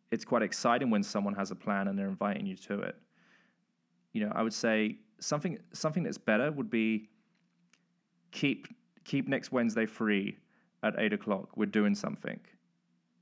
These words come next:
right? That's, like, exciting. It's like you're, you're leading them into something. Actually have a plan. <laughs> Yeah. <laughs> Actually have a plan. Um, you need to study more sort of leadership language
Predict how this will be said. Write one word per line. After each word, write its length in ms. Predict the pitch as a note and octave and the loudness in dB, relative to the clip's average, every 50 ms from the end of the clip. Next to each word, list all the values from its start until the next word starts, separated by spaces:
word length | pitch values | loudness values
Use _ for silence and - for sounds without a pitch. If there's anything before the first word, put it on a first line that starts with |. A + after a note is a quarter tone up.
| _ _ _ _ _ _ _ _ _ - | _ _ _ _ _ _ _ _ _ -2
right? 260 | - G#2 G#2 A#2 - - - | 2 2 2 2 2 -2 -2
That's, 280 | - B2+ B2 B2+ - - | -2 -2 -2 -2 -4 -4
like, 200 | D#3 C3+ C3 - | -4 -4 -4 -6
exciting. 640 | B2+ - - - - B2 A2+ A2 G#2 - - - - - _ _ _ - | -12 -10 -8 -4 -2 0 0 0 -2 -6 -8 -14 -18 -20 _ _ _ -14
It's 120 | - - | -8 -4
like 140 | B2+ A2 A2 | -4 -4 -2
you're, 400 | A#2+ A#2 A#2+ A#2 A2+ A2+ G#2 - - _ _ _ _ _ _ _ _ _ _ _ _ _ _ - | -2 -2 -2 -2 -2 -4 -4 -8 -10 _ _ _ _ _ _ _ _ _ _ _ _ _ _ -12
you're 240 | - C3+ C3 C3 C3 | -4 0 2 2 4
leading 380 | C3 B2+ C3+ C#3+ B2+ B2 C3 | 4 4 2 2 2 -2 -2
them 120 | B2+ A#2+ A#2 | 0 0 2
into 260 | A2+ A#2 A2+ - - | 2 0 0 -4 -6
something. 440 | G2+ - - - - - - - - - - - _ _ _ _ _ _ _ _ _ _ _ _ _ _ - | -10 -10 -10 -10 -10 -14 -14 -14 -14 -16 -20 -20 _ _ _ _ _ _ _ _ _ _ _ _ _ _ -6
Actually 340 | - C3+ C3 - - C3 B2 | -6 -6 -6 -6 -6 -6 -4
have 200 | G#2+ A#2 A2+ G#2+ | -2 -2 -4 -4
a 60 | G#2 | -4
plan. 440 | - - A2 A2 A2 - - - - - - | -8 -6 -6 -6 -6 -8 -12 -12 -14 -14 -12
<laughs> 0 | - - - - - - _ _ - | -12 -10 -10 -10 -12 -16 _ _ -8
Yeah. 220 | - G#2+ B2+ - - - - - - - - - - - | -6 -4 -4 -6 -8 -14 -16 -16 -16 -16 -14 -10 -4 -2
<laughs> 300 | F3 - - - - - - - - - - - _ - - - - - - - - - - | -2 -2 -2 -6 -8 -8 -8 -10 -18 -20 -20 -20 _ -18 -16 -14 -14 -14 -14 -16 -16 -8 -4
Actually 320 | - C#3+ D#3 D#3 - C#3+ C#3 | -2 -2 -2 0 -2 -2 0
have 180 | B2+ B2+ A2+ | 2 0 0
a 40 | A#2 G2+ | 0 -4
plan. 520 | - - A#2 A#2 A2+ G#2 G2 F2+ F#2 G2 - - - | -2 0 2 4 4 4 4 2 -2 -6 -10 -12 -6
Um, 640 | - A2 G#2+ G#2 G#2 G#2 G#2 G#2 G#2 G2+ G2+ G2+ G2 - - | 0 2 2 4 4 4 4 4 4 2 2 0 0 -2 -2
you 220 | A2+ A2 A2+ A2+ | -2 0 0 0
need 260 | A2 A2+ B2+ C3 C3 - | 0 0 -2 -2 -2 -4
to 80 | C#3+ | -8
study 360 | - - - A#2+ A2+ A2 A2 | -8 -4 -2 0 0 2 2
more 240 | A2 G#2+ G#2 G#2 G#2 | 2 2 2 0 0
sort 180 | G2+ - A2+ G#2 | -2 -4 -4 -4
of 120 | G2+ F#2+ | -4 -2
leadership 580 | G2+ G2+ G2+ G#2 G#2 A2+ A2 - - B2+ - - | 0 0 2 2 0 0 -2 -2 -2 -4 -2 -2
language 680 | C3 C3 C3+ C#3+ C#3 D3 E3 F3 F3 - - - - | -2 -2 -2 -2 -4 -2 -4 -4 -4 -8 -14 -16 -16